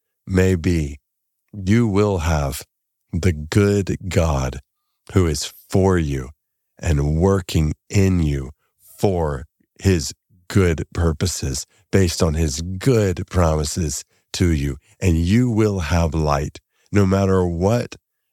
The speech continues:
darkness you face in this world, you will have the light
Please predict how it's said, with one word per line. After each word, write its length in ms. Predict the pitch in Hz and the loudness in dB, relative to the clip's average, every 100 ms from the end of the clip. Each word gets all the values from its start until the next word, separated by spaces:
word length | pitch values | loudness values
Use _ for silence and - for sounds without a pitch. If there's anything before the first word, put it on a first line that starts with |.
| - | -6
darkness 840 | 90 104 101 107 - 90 80 - | 0 2 2 0 0 0 0 0
you 140 | 98 | 0
face 580 | 80 - 95 85 82 - | 0 0 0 0 -2 -6
in 280 | - 92 87 | -4 0 2
this 200 | 95 - | 0 -2
world, 360 | 104 98 92 98 | 0 0 0 0
you 220 | 107 120 | 0 2
will 200 | 110 101 | 2 2
have 280 | 104 98 95 | 0 0 -2
the 120 | 107 | -4
light 500 | 117 110 107 123 | -2 0 2 0